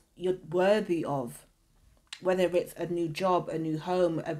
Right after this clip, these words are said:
a beautiful relationship, okay, nicer things, whatever it is, um, peace, okay,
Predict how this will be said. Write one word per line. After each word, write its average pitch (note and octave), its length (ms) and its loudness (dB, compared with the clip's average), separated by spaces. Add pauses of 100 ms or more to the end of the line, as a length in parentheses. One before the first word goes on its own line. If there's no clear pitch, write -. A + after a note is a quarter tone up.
a F3+ 60 -6
beautiful D#3+ 440 -6
relationship, D#3+ 960 -2 (100)
okay, E3+ 480 -6 (260)
nicer E3+ 380 -4
things, D#3+ 560 -4
whatever C4+ 460 2
it - 100 0
is, D#3+ 300 -2 (260)
um, B3 280 2
peace, - 720 -4 (120)
okay, F3+ 420 -8